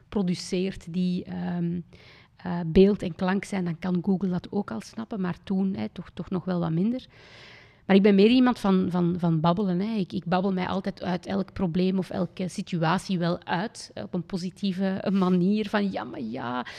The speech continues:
Maar ja, als je gaat schrijven, dan moet het zwart op wit. En het staat daar en het gaat niet meer weg. Een blog kan ik natuurlijk nog wel deleten. Ja, dat boek moeten we dan verbranden. Als het, eh, moet ik dan overal gaan halen en verbranden. Maar, eh,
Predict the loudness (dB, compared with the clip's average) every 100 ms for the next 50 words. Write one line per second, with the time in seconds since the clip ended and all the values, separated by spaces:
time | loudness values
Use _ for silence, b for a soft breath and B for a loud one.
0 | B B B B B _ 4 8 8 6
1 | 2 -2 -4 0 2 2 2 2 0 -8
2 | -10 -6 -2 -2 -2 -4 -4 -4 -8 -18
3 | -18 -20 -16 -8 -6 -8 -8 -4 -4 -4
4 | -4 -4 -6 -6 -8 -2 2 4 2 0
5 | -2 -6 -14 -20 -4 0 4 4 2 -2
6 | -4 -4 -4 -4 -6 -2 0 0 -4 b
7 | b b b 2 2 2 -2 -4 -8 -10
8 | _ b b b b b b _ _ _
9 | _ -4 0 2 0 0 -4 -2 -2 -2
10 | -2 0 2 2 -2 -2 -4 -6 -6 -4
11 | -2 -2 -2 0 2 2 0 -4 -4 -6
12 | -6 -6 -6 -6 -6 -4 0 0 0 -4
13 | -6 -4 -2 -2 -2